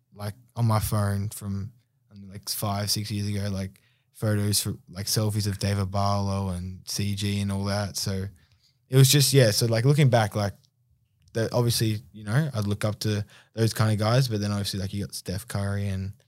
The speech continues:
Kyrie, and kind of, like, lately it's been more Trae Young. I've been mo-, trying to model my game around Trae 'cause obviously he's a smaller point guard. A lot of the smaller,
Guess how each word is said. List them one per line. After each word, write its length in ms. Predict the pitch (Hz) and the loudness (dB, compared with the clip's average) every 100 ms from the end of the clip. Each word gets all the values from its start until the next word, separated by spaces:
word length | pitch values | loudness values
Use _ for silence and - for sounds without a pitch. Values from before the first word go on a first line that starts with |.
| _ _ _ _ _ _ _ _ _ - | _ _ _ _ _ _ _ _ _ 0
Kyrie, 480 | 110 104 101 101 98 | 2 4 2 2 0
and 220 | 98 - _ | 0 -4 _
kind 200 | - 113 | -2 0
of, 200 | 104 95 | 0 -2
like, 200 | 104 107 | -4 0
lately 360 | 113 117 110 113 | 2 4 4 2
it's 100 | 107 | 0
been 220 | 110 107 | 2 4
more 120 | 107 | 4
Trae 260 | 98 110 104 | 4 4 4
Young. 280 | 110 139 135 | 6 6 4
I've 100 | 104 | 2
been 320 | 101 98 - - _ - | 0 -2 -6 -14 _ -14
mo-, 180 | 104 104 | -4 -4
trying 220 | - 104 | 0 0
to 40 | 101 | 2
model 200 | 101 101 | 2 0
my 140 | 101 | 0
game 340 | 101 101 101 98 | -2 -2 0 0
around 380 | 98 98 98 - _ _ _ _ | 0 -2 -4 -8 _ _ _ _
Trae 260 | - 104 117 | -4 0 0
'cause 280 | 107 92 - | 0 -2 -2
obviously 400 | 98 101 - 101 | -4 -2 -2 0
he's 140 | 101 | 0
a 40 | 98 | 0
smaller 320 | - 101 98 | 0 0 0
point 280 | 98 101 104 | 0 0 0
guard. 320 | 104 107 - | 0 0 4
A 40 | |
lot 320 | 139 147 156 | 6 8 8
of 60 | 156 | 6
the 80 | 139 | 4
smaller, 500 | - 127 123 117 | 6 6 6 6